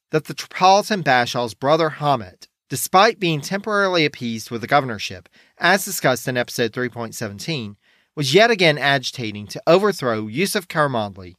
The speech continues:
and was prepared to offer the United States a, quote, "perpetual peace" if they would aid him in the plot.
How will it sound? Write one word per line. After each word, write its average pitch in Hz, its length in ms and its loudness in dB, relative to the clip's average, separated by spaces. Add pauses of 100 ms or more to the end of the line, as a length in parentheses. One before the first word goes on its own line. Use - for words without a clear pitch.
(240)
and 180 100 2
was 170 160 4
prepared 175 540 0
to - 180 -6
offer 156 340 4
the 143 120 -6
United 131 380 2
States 117 340 -4
a, 120 120 -6
quote, 175 380 -2 (220)
"perpetual 196 680 0
peace" - 520 -14 (240)
if 175 220 6
they 151 160 4
would 151 160 2
aid 127 240 0
him 117 180 -8
in 117 220 -10
the 113 60 -6
plot. - 300 -16